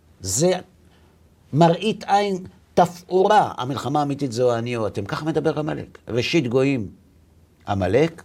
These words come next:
קודש ישראל להשם ראשית תבואתו." ועל זה יעקב אבינו מדבר כבר לפני שלושת אלפים שמונה מאות שנה, והדברים נכתבו בגמרא לפני אלף חמש מאות שנה. שליטה.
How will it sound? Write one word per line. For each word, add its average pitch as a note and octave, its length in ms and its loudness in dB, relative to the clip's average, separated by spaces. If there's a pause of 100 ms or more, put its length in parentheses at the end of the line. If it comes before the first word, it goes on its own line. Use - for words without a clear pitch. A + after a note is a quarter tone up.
(120)
קודש D#3 300 -2
ישראל A#2 360 -4
להשם A2 340 -4
ראשית F#2 280 -10
תבואתו." - 340 -12 (680)
ועל G#2 220 0
זה B2 140 0
יעקב C3+ 400 0
אבינו C3+ 160 -2
מדבר A#2+ 320 -2
כבר G#2 160 -6
לפני A2 180 -8
שלושת B2+ 260 -6
אלפים A2+ 180 -8
שמונה A2 280 -6
מאות G#2+ 200 -6
שנה, A2 240 -6
והדברים A2+ 320 -2
נכתבו A#2 380 -6
בגמרא G#2+ 300 -2
לפני A2+ 200 -6
אלף A2 160 -8
חמש A2 300 -8
מאות F2+ 160 -12
שנה. A#1 180 -16 (2750)
שליטה. - 480 -8